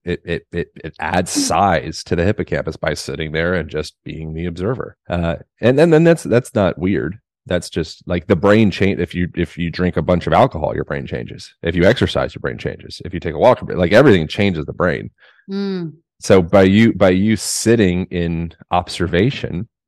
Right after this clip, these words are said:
Speaker 1: it
Speaker 2: Mm-hmm.
Speaker 1: structurally changes the shape of your, of your neurological system, which is
Speaker 2: Hmm.
Speaker 1: pretty cool. But so, so the reason I'm saying that is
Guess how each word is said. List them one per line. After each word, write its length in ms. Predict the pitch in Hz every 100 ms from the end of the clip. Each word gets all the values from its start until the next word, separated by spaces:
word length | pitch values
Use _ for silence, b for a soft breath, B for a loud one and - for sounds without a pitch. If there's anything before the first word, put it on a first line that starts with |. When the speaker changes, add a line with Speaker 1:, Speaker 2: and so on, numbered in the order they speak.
| _
Speaker 1:
it 140 | - 165
Speaker 2:
Mm-hmm. 100 | 170
Speaker 1:
structurally 1000 | 180 - - 98 117 - - 113 92 85
changes 600 | - - 127 139 85 78
the 80 | 82
shape 400 | - 90 90 -
of 160 | 80
your, 300 | - 80 82 85 _ -
of 240 | 78 78 _ _ _
your 320 | 156 - - -
neurological 520 | 90 82 80 78 - 78
system, 320 | 131 127 -
which 140 | 73
is 120 | 82 - B B
Speaker 2:
Hmm. 120 | 208 165 _ _ - - _ _ _ _
Speaker 1:
pretty 160 | 113 92
cool. 180 | - 107
But 120 | 95
so, 220 | - 110
so 360 | 95 104 92 -
the 120 | - 98
reason 180 | 104 95
I'm 60 |
saying 240 | - 139 120
that 160 | 90 - b b b _ _
is 360 | - 98 90 -